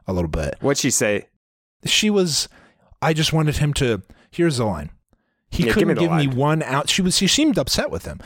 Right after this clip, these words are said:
Speaker 1: "He couldn't give me one ounce of emotion. Please make me feel like these past few weeks meant anything to you."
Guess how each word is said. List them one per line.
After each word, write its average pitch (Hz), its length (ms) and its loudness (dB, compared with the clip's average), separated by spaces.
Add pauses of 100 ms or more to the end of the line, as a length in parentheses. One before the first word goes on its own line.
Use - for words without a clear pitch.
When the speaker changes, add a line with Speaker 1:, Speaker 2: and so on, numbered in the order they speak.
(100)
Speaker 1:
"He 170 100 -2
couldn't 202 220 0
give 175 140 0
me 156 100 2
one 143 360 0
ounce 143 340 0
of 123 80 -2
emotion. 113 540 -2 (260)
Please 190 300 2
make 165 200 0
me 127 100 0
feel 139 220 0
like 123 160 0
these 113 180 -2
past - 400 -4
few 127 160 0
weeks 123 340 0
meant 107 180 -2 (100)
anything 151 580 0
to - 140 -2
you." 80 320 -4